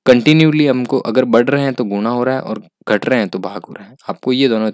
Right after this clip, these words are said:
यहाँ पर ट्राई करके देख लेना चाहिए। ईजी गोइंगली मैं आपको यहाँ पर बता चुका हूँ कि क्या-क्या चीज़ें कहाँ पर काम में ली जा सकती है। इंक्रीज हो रही है तो आपको क्या कर देना है,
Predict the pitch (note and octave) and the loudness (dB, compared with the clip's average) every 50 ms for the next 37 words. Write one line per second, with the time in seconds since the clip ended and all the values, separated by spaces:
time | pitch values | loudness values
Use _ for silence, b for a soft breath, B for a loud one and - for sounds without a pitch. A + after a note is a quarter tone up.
0 | - - - A2 F#2+ G2 - A2+ - - G2+ G2+ G#2 - - G2+ - - C3 - | -8 -10 -8 -6 -6 -6 -8 -10 -4 -2 0 0 0 -2 -6 -10 -6 -8 -8 -8
1 | - - A2+ G#2+ F#2 - - G2+ G2+ G2+ G2+ - - - - _ - - - - | -8 -6 -4 -4 -4 -4 -8 -14 -14 -14 -16 -16 -18 -20 -20 _ -20 -20 -20 -20
2 | - _ _ - - - B2+ B2+ C3 C#3 D#3+ D3 C#3+ D3 D3 D3 D3 C#3+ D3+ D3 | -20 _ _ -18 -8 0 0 2 2 4 2 4 4 4 4 4 2 2 0 0
3 | - - A#2+ A#2+ B2 B2 A#2 A2+ - - B2+ A#2+ A2 G#2+ - B2 A#2 G2+ - G#2+ | -2 -2 -2 -2 0 0 -2 -2 -2 -2 -2 -2 -2 -4 -4 -4 -4 -2 0 -2
4 | A2 - G#2+ - A#2 B2 E3 _ b b b _ - A#2 A2+ _ - B2+ B2 B2 | -2 -2 -4 -8 -10 -10 -10 _ b b b _ -12 -12 -12 _ 0 0 0 0
5 | A#2+ C3 B2 - A2 A2 B2 A#2 - G#2+ G#2 F#2+ - - - - G2+ G2+ G#2 A#2 | -2 -6 -6 -4 -2 -2 -2 -2 -2 -4 -4 -4 -6 -8 -8 -8 -8 -6 -6 -6
6 | A#2 G#2+ G2 G2 G2+ G#2 G2+ G2+ G#2 G#2+ G#2 G2+ A2 - - G2 _ - G2 G2 | -6 -6 -4 -2 -2 -2 -2 -4 -6 -6 -4 -4 -4 -6 -8 -12 _ -10 -10 -10
7 | G2 - G#2+ A2 G#2+ G#2+ - B2 C3+ C#3 C3 C3+ C3 C#3 C#3+ C#3+ C3+ - - A#2 | -8 -6 -4 -4 -4 -4 -2 0 0 2 2 2 2 2 0 -2 -4 -4 -2 -2
8 | A2 G#2 - - A#2 A2+ A#2 A2+ A#2 G#2+ G#2+ A2+ A#2+ B2 C3 C3 C3+ | -2 -2 -2 -6 -4 -4 -4 -4 -4 -6 -6 -8 -10 -10 -12 -14 -12